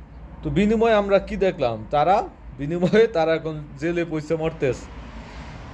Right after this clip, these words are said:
তো আপনাদের অবস্থা কি? আপনারা আসলে কি ধরনের সংস্কার করবেন? আপনাদেরকে দিয়ে যে আসলে কোনো সংস্কার সম্ভব না, এটা বোঝা গেছে। মানে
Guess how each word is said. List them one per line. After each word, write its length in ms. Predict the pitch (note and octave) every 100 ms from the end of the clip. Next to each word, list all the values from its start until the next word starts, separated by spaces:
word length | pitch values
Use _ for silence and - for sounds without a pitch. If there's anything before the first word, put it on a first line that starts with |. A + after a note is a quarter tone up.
| - -
তো 140 | D#3+ E3+
আপনাদের 440 | E3 F#3 C4 B3 A#3
অবস্থা 460 | F#3+ E3+ E3+ E3
কি? 180 | C#3+ B2+
আপনারা 260 | C3 G3 G3
আসলে 180 | F#3+ F3+
কি 120 | G#3+
ধরনের 360 | A3+ A#3+ A#3 G#3
সংস্কার 560 | - D3 E3 E3 D#3+ D3
করবেন? 360 | D3 B2+ A2
আপনাদেরকে 960 | A#2+ - F3+ G3+ F#3 E3+ F3+ G#3 G3 G3+
দিয়ে 240 | E3 G3
যে 80 | G3
আসলে 220 | F#3 F#3
কোনো 160 | F#3 F3+
সংস্কার 460 | - D#3+ E3+ F3+
সম্ভব 340 | D#3+ - D#3+ E3+ F#3
না, 200 | C3+ D#3 - - -
এটা 160 | E3 F#3+
বোঝা 260 | F#3 F3
গেছে। 220 | C3 B2 B2
মানে 240 | F3